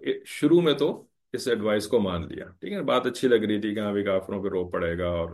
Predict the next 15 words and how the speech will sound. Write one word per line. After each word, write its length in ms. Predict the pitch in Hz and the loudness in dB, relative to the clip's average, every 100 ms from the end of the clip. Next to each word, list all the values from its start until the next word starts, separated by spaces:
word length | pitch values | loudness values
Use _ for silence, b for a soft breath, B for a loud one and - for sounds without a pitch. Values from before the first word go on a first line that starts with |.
| 85 | -12
अ, 240 | 82 82 82 | -16 -16 -14
मुसलमानों 580 | 85 85 90 85 85 87 | -12 -12 -8 -8 -6 -8
की 80 | |
शान 220 | 87 90 85 | -8 -10 -8
और 80 | |
शौकत 320 | 87 - 87 87 | -8 -8 -6 -4
का 80 | 87 | -2
इजहार 260 | 90 92 | 0 0
होगा, 160 | 82 - | 0 -4
तो 100 | 151 | -6
उन्होंने 200 | 135 131 | -6 -2
वो 100 | 127 | -2
कपड़े 240 | 117 107 107 | -2 -2 -2
पहन 240 | 98 87 80 | -2 -2 -6
लिए। 180 | 85 | -12